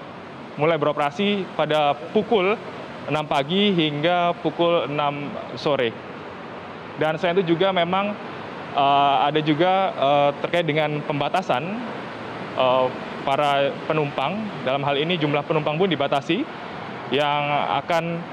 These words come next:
melakukan perjalanan dari M R T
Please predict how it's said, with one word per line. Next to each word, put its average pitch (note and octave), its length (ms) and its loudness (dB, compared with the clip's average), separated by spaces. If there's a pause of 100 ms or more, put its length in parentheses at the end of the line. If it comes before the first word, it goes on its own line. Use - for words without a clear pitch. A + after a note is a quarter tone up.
(840)
melakukan D#3+ 320 0
perjalanan D#3+ 560 0 (240)
dari D#3+ 640 4
M D#3 160 4
R D#3 240 2
T E3+ 40 0